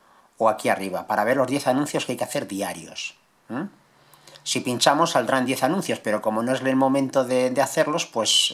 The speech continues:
eh, ¿ves? Vamos a pinchar. Y saldrán anuncios, pero como no es su momento, pues no los hacemos hasta que no llegue su momento, porque no nos van a contar.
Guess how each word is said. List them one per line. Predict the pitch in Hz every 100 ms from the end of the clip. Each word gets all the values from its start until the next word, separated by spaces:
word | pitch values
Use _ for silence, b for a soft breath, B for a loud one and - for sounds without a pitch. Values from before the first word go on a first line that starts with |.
| -
eh, | - 78 - -
¿ves? | 113 104 110 -
Vamos | 101 98
a | 110
pinchar. | 113 107 147 - - _ _ _ _ _ _ _ _ _ _ _ _ _ _ _ _ _ _ _ _ _ _ _ _ _ _ _ _ _ - _ _ _ _ _ _ _ _
Y | 123
saldrán | - 110 127 120
anuncios, | 135 175 131 113
pero | 123 117
como | 123 117 127
no |
es | 143
su | 165
momento, | 151 165 160 185 180
pues | 127
no | 151
los | 110 -
hacemos | - 135 85 -
hasta | -
que | 110
no | 117
llegue | 87
su | 98
momento, | 98 131 107 82 82 - _ _ -
porque | 107 113
no | 117
nos | 117
van | 104
a | 104
contar. | 98 151 120 -